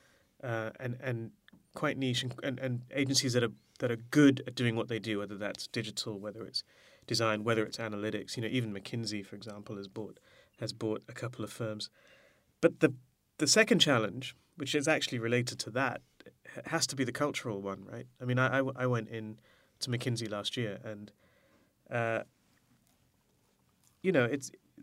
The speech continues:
they talked a lot about how they had hundreds of people now in, in the business who would be more comfortable in Shoreditch than in, uh, in, in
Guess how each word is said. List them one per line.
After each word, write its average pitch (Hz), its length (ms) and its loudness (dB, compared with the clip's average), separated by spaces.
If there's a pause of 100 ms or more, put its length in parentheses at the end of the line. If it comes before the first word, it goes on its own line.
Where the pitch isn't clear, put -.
they 160 240 6
talked 190 300 2
a - 20 2
lot 147 160 6
about 113 160 2
how 120 100 4
they 117 120 2
had 120 100 0
hundreds 123 400 0
of 123 80 -14
people 123 300 -6
now 104 380 -6
in, 104 220 -12
in 113 100 -10
the 107 80 -10
business 107 380 -8
who 117 100 -2
would 107 100 -4
be 120 80 2
more 120 160 4
comfortable 123 440 -2
in 107 80 -4
Shoreditch - 600 -6 (540)
than 107 260 0
in, 104 380 -8
uh, 98 240 -12
in, 104 280 -16
in 98 220 -16